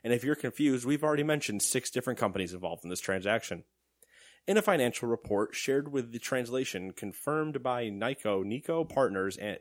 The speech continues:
analyst Daniel Ahmed, the company reveals the total payout from various digital distribution platforms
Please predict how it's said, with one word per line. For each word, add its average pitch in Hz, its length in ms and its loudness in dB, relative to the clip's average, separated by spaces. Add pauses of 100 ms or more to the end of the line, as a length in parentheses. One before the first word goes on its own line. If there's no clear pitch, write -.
(120)
analyst 107 580 -4
Daniel 127 320 -2
Ahmed, 110 480 -4 (640)
the 110 60 0
company 156 380 0
reveals 101 500 -2
the 104 80 -4
total 160 260 0
payout 123 460 0
from 101 180 -6
various 151 440 2
digital 139 300 -2
distribution 139 540 -6
platforms 98 600 -4